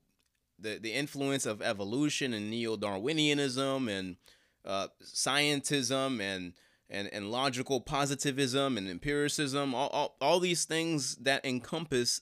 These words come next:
you know, the, the secular worldview, and including agnosticism and so forth, it, it presents a big threat to Christianity. And if we have a gospel that is weak,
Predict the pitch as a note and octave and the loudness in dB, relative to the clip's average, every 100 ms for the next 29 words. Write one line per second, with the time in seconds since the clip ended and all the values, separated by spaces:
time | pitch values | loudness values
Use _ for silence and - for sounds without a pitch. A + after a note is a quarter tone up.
0 | - B2+ B2 A2 - _ _ _ _ _ | -6 -2 0 0 -4 _ _ _ _ _
1 | A#2+ - B2 F#2+ A#2 A2 - D#3 D3+ C#3+ | -20 -12 -8 -8 -6 -2 2 0 0 2
2 | C3 B2+ B2+ B2 G2+ A2 B2 C#3 B2 G2+ | 4 4 2 0 -2 -4 0 2 2 0
3 | F2+ - _ - - _ - G2 F#2+ - | -4 -10 _ -20 -20 _ -8 -6 -6 -10
4 | _ - - _ - G#2+ C3+ D3+ D3 B2 | _ -20 -20 _ -14 -8 -4 2 4 2
5 | G2 A2+ B2 B2 A#2+ - A2 A#2 G#2+ G2+ | 0 0 0 -2 -6 -6 -4 -4 -4 -4
6 | F2+ - _ _ - C3+ D#3 D#3 G2+ F#2 | -6 -12 _ _ -4 0 0 0 -2 -2
7 | F2+ - _ _ _ _ _ _ _ - | -6 -16 _ _ _ _ _ _ _ -12
8 | E2+ A#2 A2 C3 C3+ E3 B3+ C3+ G#2 D3+ | -10 -8 -8 -4 -2 2 2 0 0 0
9 | E3 - C3+ C#3 C#3 - A2 - C3 - | 0 -2 0 0 0 -2 -4 -4 -4 -4
10 | G2+ A2 E3+ G#2 G2 G#2 A#2 G#2 A#2 D3+ | -2 -2 0 -2 -2 -2 -2 -2 -4 -2
11 | G#3+ A3 A3 D3 C3+ G2 G#2 B2 - - | -2 0 0 2 0 0 -2 -2 -4 -4
12 | A2+ G2 G#2 - G#2+ G#2 F#2+ F#2 E2+ F2+ | -4 0 -2 -2 -4 -4 -4 -8 -10 -4
13 | G#2+ C#3 D#3 - - | 0 2 0 -6 -12